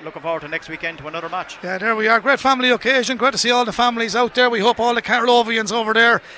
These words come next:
Speaker 2: enjoyed it. Kevin Madden enjoyed it anyway. He's been on to us here, uh, today, and it's great to see Dara Foley. See his father out there, the legendary Blarney Delaney, a great, great sportsman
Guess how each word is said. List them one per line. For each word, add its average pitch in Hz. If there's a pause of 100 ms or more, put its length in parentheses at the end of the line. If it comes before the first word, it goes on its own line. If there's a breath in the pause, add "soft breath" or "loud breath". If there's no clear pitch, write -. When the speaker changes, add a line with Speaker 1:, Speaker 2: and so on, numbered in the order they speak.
Speaker 2:
enjoyed 214
it. 226
Kevin 226
Madden 240
enjoyed 220
it 220
anyway. 214
He's 196
been 202
on 226
to 208
us 196
here, 226 (280 loud breath)
uh, 214
today, 220
and 220
it's 196
great 277
to 233
see 254
Dara 254
Foley. 240
See 277
his 262
father 254
out 233
there, 226 (240 loud breath)
the 196
legendary 240
Blarney 247
Delaney, 220
a 180
great, 240 (140)
great 233
sportsman 214